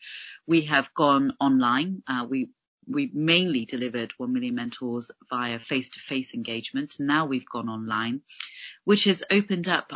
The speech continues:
opportunities, um, Grace, to work with young people across the country. We're not geography bound in the way that we were pre-pandemic,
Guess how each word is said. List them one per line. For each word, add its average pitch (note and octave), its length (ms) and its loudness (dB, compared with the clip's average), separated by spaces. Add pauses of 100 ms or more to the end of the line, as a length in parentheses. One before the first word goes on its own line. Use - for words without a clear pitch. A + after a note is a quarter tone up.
(120)
opportunities, D3+ 880 -2 (260)
um, A#2+ 440 -2 (100)
Grace, C3+ 300 -2
to D3+ 120 -8
work C#3+ 260 0
with C#3 100 -6
young C#3 200 0
people C#3 400 -4
across - 500 -6
the - 80 -18
country. A2+ 580 -8 (320)
We're D#3 60 4
not D#3 300 4 (440)
geography D#3 600 2
bound A2 460 -4
in B2+ 120 0
the A#2+ 80 -4
way B2+ 180 -2
that B2+ 160 -4
we B2 140 -2
were A#2 300 -2 (100)
pre-pandemic, A2 960 -2